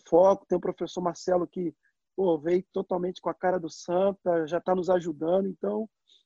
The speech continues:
é, é a gente seguir, cara, continuar seguindo e que o professor Itamar possa,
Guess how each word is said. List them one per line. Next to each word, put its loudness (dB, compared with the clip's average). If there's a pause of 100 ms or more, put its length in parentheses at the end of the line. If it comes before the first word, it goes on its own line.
(200)
é, 0
é 2
a 2
gente -4
seguir, 0
cara, -14
continuar 2
seguindo 4
e 2 (400)
que 2
o -2
professor 0
Itamar 6
possa, 4